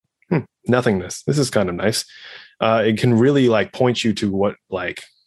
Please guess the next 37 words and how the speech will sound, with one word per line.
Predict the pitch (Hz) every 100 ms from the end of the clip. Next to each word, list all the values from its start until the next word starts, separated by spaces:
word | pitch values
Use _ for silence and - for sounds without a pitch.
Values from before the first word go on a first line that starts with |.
| _ _ _ - -
your | 101
issues | 127 - 92
are, | 87 73 -
you | -
know, | 95 92
what, | 101 -
what's | 117 101
going | - 92 85
on | 110 101 - - - - - _
and | 101
all | 87
that | 85
stuff, | - 90 -
and, | - 98
like, | 95 87 - _ _ _ _ _ _ -
really | 117 123 110 101
kind | - 120
of | 101 90 98 -
center | - 113 104
you, | 87 78 71 _
really. | 101 104 87 85 _ - - - - - -
Um, | 110 101 92 190
so | -
for | 202 269
me, | 277 254 175
y-, | 170
there's | 151 147
definitely, | 127 143 - 139
like, | 120 113 -
meditation | 110 104 107 101 113 104 101
and | 98
reflection, | 95 - 101 - - 98 92 - -
uh, | 101 95
that | 92 92
are | 92
in | 104 101
there. | 98 98 95